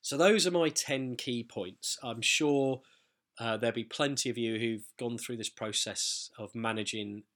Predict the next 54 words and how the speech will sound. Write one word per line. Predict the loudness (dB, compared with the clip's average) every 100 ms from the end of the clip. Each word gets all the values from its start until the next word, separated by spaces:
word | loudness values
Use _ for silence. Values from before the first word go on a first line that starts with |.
| -10
replatforming | -8 -6 -8 -8 -10
projects | -8 -6 -8 -6 -8
for, | -4 -4 -4 -8 _ -10 -8
uh, | -8
e-commerce | -6 -6 -4 -2 -2
teams | -2 -4 -4 -4 -8 -8 _ _ _ _ _ -2
who | -2
could | -2 -6 -2
add | 0 0
to | -2 -4
this. | -2 0 0 0
Maybe | -2 -2 -2
you'll | -2
challenge | -2 -2 -2 -6
some | -8
of | -12
the | -12
points. | -10 -8
That's | -6
great. | -4 0 0 0
I |
don't, | -4 -4 -6 -10
I'm | -8
not | -8 -8
gonna | -2
sit | -2 -2 -6 -12
here | -12
and | -10
think | -8 -10 -10
I've | -14
got | -14 -12
the |
monopoly | -8 -6 -8 -10
on | -8 -8
the, | -12 -16 -20 _
the | -16 -12 -2
best | -2 0 -2
way | -4
to | -4 -6
do | -8
projects. | -8 -8 -8 -10 -10 -12 -16 -6 2
This | 4
is |
based | 4 2 2
on | 0
my | -2
experience. | -2 -4 -4
I'd | 0
love | 2 2
to | 0
hear | -6
from | -6 -10
other | -8
people. | -4 -4 -4 -14 -14